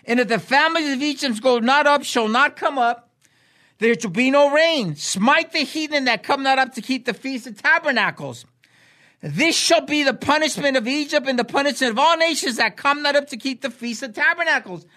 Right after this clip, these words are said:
It's gonna be mandatory. "And that day there shall be thereupon the bells of horses, holiness unto the Lord, and the pots of the Lord's house shall be like the bowls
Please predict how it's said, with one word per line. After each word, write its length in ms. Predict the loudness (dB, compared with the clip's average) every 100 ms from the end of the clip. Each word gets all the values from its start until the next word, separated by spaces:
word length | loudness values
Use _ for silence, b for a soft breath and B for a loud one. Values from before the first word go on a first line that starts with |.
| b _
It's 220 | -4 -4
gonna 240 | -2 0 0
be 140 | -2
mandatory. 720 | 0 0 0 -2 -2 -2 -4 b b b -4
"And 300 | 0 0 0
that 300 | 2 2 -2
day 280 | -2 0 0
there 160 | 0 -2
shall 260 | 0 -2
be 400 | -2 -6 -6 -8 b b b -14
thereupon 880 | -2 0 2 2 0 2 4 2
the 120 | 0 -2
bells 420 | 2 4 4 0
of 120 | -2
horses, 420 | 0 2 0 -6
holiness 640 | 2 4 4 2 2 2 2
unto 340 | 0 0 -4
the 80 | -4
Lord, 400 | 0 4 4 4
and 120 | 0
the 60 | -2
pots 420 | 2 2 2 0
of 100 | 0
the 100 | 2
Lord's 300 | 4 2 2
house 260 | 2 2 0
shall 160 | -4
be 220 | -4 -2
like 220 | 0 0 -2
the 100 | -4
bowls 420 | 2 2 2